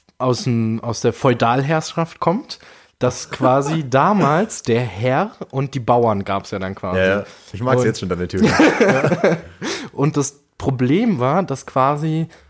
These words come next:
Speaker 1: ähm, Gabeln und Löffel aus Holzbesteck
Speaker 2: Ja.
Speaker 1: einfach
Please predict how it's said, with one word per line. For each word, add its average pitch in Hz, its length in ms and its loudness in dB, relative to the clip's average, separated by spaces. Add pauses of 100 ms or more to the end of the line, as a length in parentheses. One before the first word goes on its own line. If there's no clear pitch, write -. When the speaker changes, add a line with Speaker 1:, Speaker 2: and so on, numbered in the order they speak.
(180)
Speaker 1:
ähm, 120 340 0 (1120)
Gabeln 185 560 2
und 120 200 -4
Löffel 127 520 0
aus - 460 -4 (220)
Holzbesteck - 1040 0 (220)
Speaker 2:
Ja. 110 80 0
Speaker 1:
einfach 127 360 0